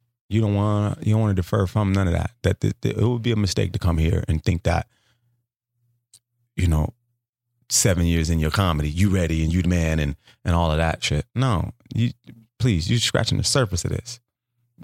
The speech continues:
And I, I would want comedy to get back to that. And I think comedy is gonna get back to that. Get back to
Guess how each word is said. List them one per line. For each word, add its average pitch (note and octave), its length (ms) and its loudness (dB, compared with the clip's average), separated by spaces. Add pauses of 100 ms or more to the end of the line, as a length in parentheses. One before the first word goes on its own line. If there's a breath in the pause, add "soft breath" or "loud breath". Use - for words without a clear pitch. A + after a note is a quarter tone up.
(140)
And F2+ 140 2
I, - 80 0 (140)
I F#2 100 0
would G2+ 200 0
want F#2+ 220 -2
comedy G2+ 520 0 (760)
to G2+ 80 2
get F2+ 220 -2
back - 340 -2
to - 100 -6
that. - 220 -6
And F#2 120 0
I F#2+ 60 0
think A2 220 -2
comedy G2+ 380 2
is C3 120 0
gonna D#2 180 -2
get D2+ 160 -4
back - 200 -4
to - 120 -12
that. E2+ 160 -6 (160)
Get G2 140 0
back G#2 180 -2
to F#2 260 0